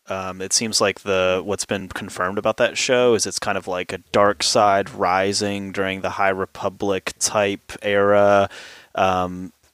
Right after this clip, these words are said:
show, and there's a lot of mystery around it, and we've only seen photos from the set, and we haven't seen any trailer, and, like,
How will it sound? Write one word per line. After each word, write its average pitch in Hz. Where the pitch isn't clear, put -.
show, -
and 113
there's 101
a 98
lot 101
of 98
mystery 120
around 180
it, 185
and 110
we've 101
only 101
seen 98
photos 160
from 110
the 98
set, 170
and 117
we 110
haven't 110
seen 98
any 95
trailer, 160
and, 113
like, 101